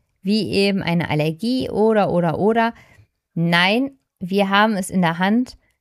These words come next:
das auch wieder umzukehren. Und dafür ist es einfach super wichtig, dass wir uns unseren Lifestyle angucken. Wie leben wir? Also was essen wir? Was trinken wir?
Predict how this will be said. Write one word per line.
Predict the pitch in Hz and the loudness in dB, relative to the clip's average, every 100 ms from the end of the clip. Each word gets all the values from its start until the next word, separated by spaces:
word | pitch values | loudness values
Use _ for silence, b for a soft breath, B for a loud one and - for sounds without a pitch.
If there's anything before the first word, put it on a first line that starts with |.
| - | -2
das | 196 190 | -2 -2
auch | 180 196 | -6 -2
wieder | 175 | -2
umzukehren. | 180 196 - - - 151 139 156 - _ _ _ _ _ _ _ _ - | 2 0 -2 -14 -6 -6 -4 -8 -14 _ _ _ _ _ _ _ _ -2
Und | 180 170 170 - - | 0 0 -2 -8 -10
dafür | 160 180 175 196 | -4 -2 -2 -4
ist | 180 | -4
es | 175 | -4
einfach | 170 165 160 | -6 -6 -8
super | 196 196 185 160 | -8 -2 -2 0
wichtig, | 185 - 175 - b b | -4 -4 -10 -10 b b
dass | 170 - | -8 -6
wir | - | -4
uns | 175 175 | -4 -2
unseren | 165 165 160 | -4 -2 -2
Lifestyle | 160 170 202 - 196 | 0 0 0 -2 -4
angucken. | 185 180 180 170 175 175 b b - | -2 -4 -4 -4 -8 -8 b b -4
Wie | 175 | 0
leben | 185 220 214 | 4 4 4
wir? | 190 196 190 - | 0 0 0 0
Also | 175 165 165 | -2 -2 -4
was | 180 | -4
essen | - 226 - 208 | 0 0 0 -2
wir? | 208 202 | 2 0
Was | 180 175 | 0 -6
trinken | - 208 214 - 185 | -2 0 0 -2 -2
wir? | 180 180 175 | 0 0 -2